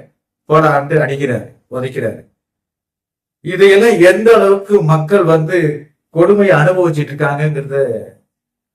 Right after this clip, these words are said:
இந்த சமுதாயம் பார்த்துக்கிட்டு தான் இருக்கு. இந்த அரசியல்வாதிகளும் பார்த்துக்கிட்டு தான் இருக்கிறாங்க. அன்னைக்கு ஒரு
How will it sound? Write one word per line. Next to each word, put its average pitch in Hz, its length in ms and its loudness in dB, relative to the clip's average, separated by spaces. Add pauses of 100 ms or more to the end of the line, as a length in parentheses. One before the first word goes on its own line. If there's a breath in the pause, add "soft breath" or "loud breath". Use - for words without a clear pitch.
(360)
இந்த 143 240 -2
சமுதாயம் 151 560 0
பார்த்துக்கிட்டு 135 420 -6
தான் 139 120 -4
இருக்கு. 117 220 -10 (760)
இந்த 123 140 -6
அரசியல்வாதிகளும் 147 800 0
பார்த்துக்கிட்டு 127 360 -8
தான் 120 100 -6
இருக்கிறாங்க. 110 360 -10 (640)
அன்னைக்கு 151 280 0
ஒரு 143 200 4